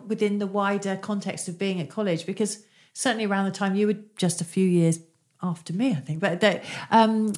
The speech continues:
there was an awful lot of academic work and, and various classes going on when we were there.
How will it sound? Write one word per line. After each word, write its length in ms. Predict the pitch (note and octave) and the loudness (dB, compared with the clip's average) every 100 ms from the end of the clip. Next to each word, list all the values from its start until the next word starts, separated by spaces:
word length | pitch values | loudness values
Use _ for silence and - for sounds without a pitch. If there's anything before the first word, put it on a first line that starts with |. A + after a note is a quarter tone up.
| - | 2
there 160 | B3 | 4
was 140 | A3 A3 | 4 4
an 100 | A3+ | 4
awful 280 | A#3 A#3 G#3 | 4 4 4
lot 80 | |
of 100 | F#3 | 4
academic 500 | F#3+ - G3+ G3 F#3+ | 0 -2 -2 0 0
work 400 | G3+ G3 G3 F#3+ | 2 4 4 2
and, 200 | F3 E3 | 2 2
and 300 | - F3+ F3 | 2 2 2
various 460 | E3+ F#3+ F#3 F3+ E3+ | 4 4 6 4 2
classes 640 | - G3 F#3 F3 F3+ E3+ | 2 2 4 2 2 2
going 280 | F3 E3 D#3+ | 4 4 6
on 220 | D3 D3 | 4 0
when 140 | - D#3 | 2 2
we 60 | |
were 80 | D3 | 2
there. 300 | C#3+ F#2+ G#2 | 0 -2 -2